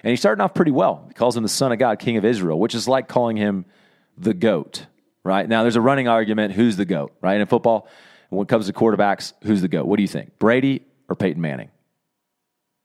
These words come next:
In basketball, how about Jordan or LeBron, LeBron James? Which one's the goat? Messi or Ronaldo? All right? Of course, it's Messi.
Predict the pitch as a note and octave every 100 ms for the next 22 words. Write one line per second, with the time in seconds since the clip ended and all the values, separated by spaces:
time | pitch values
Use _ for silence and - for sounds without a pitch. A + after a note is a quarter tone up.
0 | _ _ _ - E2+ G2 G2 E2+ C#2 A#1+
1 | G#2 G2+ E2 G2 F#2 B2+ D3+ D3+ D3 -
2 | F#2+ G2+ G#2 G2+ - - G2 G2+ F#2+ F#2
3 | E2+ C#2 - G#2 G#2+ G#2+ G2 F2 D#2+ C#2+
4 | - _ _ _ _ _ _ _ _ -
5 | A2+ C#3+ C#3+ D3+ D3+ D3 C3 _ _ _
6 | G#2 G#2+ G#2 G2 F2 D#2+ B1+ - _ _
7 | _ _ _ _ _ _ - F2+ G2 A2+
8 | - _ _ - - - D#2 D2+ - F#2+
9 | F#2 G2+